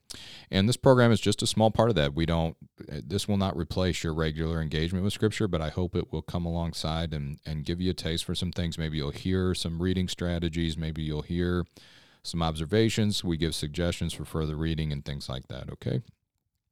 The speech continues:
So that's just the part we'd like to play. And if you know anybody who could use just that little jump in their, um, Bible reading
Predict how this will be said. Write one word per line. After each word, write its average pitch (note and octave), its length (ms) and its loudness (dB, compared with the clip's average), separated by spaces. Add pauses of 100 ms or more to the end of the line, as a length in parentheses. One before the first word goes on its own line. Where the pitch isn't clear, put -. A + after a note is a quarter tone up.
(160)
So - 80 -2
that's C3+ 180 6
just - 160 2
the - 80 -2
part - 280 -2
we'd D2 120 -4
like D#2 180 -2
to - 60 -14
play. D#2+ 360 -2 (500)
And G2+ 80 0
if A2 160 2
you B2 80 4
know G2+ 200 8
anybody E2 400 4
who E2 260 2
could F2 240 -4
use E2 360 2
just - 280 -4
that D#2+ 200 -2
little D#2+ 220 -2
jump D#2+ 460 -4
in D#2+ 240 -2
their, D#2 520 0
um, D2+ 320 -6
Bible D#2 320 -4
reading F#2 360 0